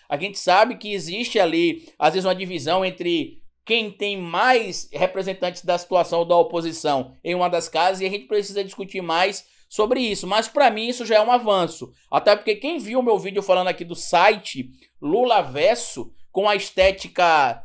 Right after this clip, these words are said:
demodê, né, vintage, como está na moda agora dizer, né,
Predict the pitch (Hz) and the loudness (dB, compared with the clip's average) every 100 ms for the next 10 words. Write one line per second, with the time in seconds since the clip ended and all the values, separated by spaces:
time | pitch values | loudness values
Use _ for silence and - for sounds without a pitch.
0 | - 139 190 202 135 113 185 190 156 - | -10 -4 -2 -2 -4 0 0 2 -4 -6
1 | 226 - 131 113 113 131 135 - 143 127 | -6 -4 -4 -6 -12 -10 -6 -4 -2 0
2 | 135 123 113 120 117 107 135 175 175 | 0 0 0 -2 -4 -6 -4 -4 -6